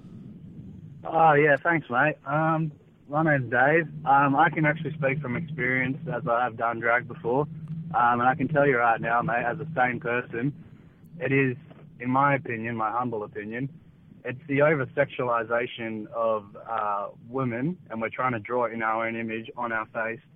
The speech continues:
with a lot of caked-up makeup. Uh, definitely not the best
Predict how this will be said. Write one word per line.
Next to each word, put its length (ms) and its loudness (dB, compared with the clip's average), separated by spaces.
with 120 -8
a 40 -6
lot 200 0
of 80 -6
caked-up 500 -6
makeup. 460 -6
Uh, 320 2
definitely 340 4
not 240 2
the 60 -4
best 260 0